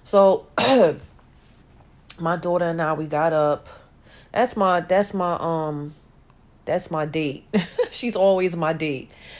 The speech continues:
Um, we got up, we had breakfast, and then later on, we went to dinner, which was cool. It was, like, laid back, um, which I didn't mind because I celebrated the day before.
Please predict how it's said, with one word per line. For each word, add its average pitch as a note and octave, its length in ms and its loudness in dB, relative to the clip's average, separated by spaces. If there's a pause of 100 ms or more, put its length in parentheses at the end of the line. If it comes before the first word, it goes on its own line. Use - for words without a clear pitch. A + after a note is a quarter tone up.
(280)
Um, F3+ 640 2
we E3 140 -8
got E3 260 2
up, E3 460 0
we D#3+ 120 -8
had D#3+ 300 -2
breakfast, D3+ 840 -6
and C#3+ 140 -8
then C#3+ 200 -10
later D3+ 220 -6
on, D3 680 -10 (720)
we E3+ 80 -6
went E3 240 -6
to E3+ 160 -8
dinner, D3 680 -8 (1000)
which G#3+ 200 -6
was A3+ 140 -10
cool. F3 500 -8
It - 20 -8
was, F3 220 -10
like, E3 280 -6 (120)
laid D#3+ 440 -6
back, D3 480 -4 (680)
um, E3+ 180 -2
which G#3 160 0
I A3 100 4
didn't E3 220 -2
mind D#3+ 260 -2
because D#3+ 220 -4
I D3+ 80 -2
celebrated D3+ 600 -4
the C#3+ 60 -10
day D#3 180 -4
before. D#3+ 580 -2